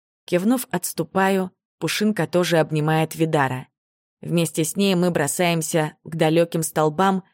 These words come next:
расстояние терпимое благодаря тренировкам у Дариона, так что сложностей быть не должно. Впереди что-то шевелится, перекатывается по земле. Перекати поле?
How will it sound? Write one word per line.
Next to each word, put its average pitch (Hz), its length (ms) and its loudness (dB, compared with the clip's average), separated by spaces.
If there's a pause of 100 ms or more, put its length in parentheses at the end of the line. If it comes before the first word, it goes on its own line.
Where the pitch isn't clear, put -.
(240)
расстояние 196 720 2
терпимое 180 640 2
благодаря 156 500 2
тренировкам 165 640 0
у 175 40 2
Дариона, 139 680 0 (240)
так 151 180 -2
что - 160 -4
сложностей 226 680 0
быть 160 340 -2
не 175 100 2
должно. 160 540 0 (520)
Впереди 208 520 2
что-то 240 340 0
шевелится, 202 720 0
перекатывается 185 960 -2
по - 140 -2
земле. 175 500 0 (540)
Перекати 185 480 2
поле? 196 480 0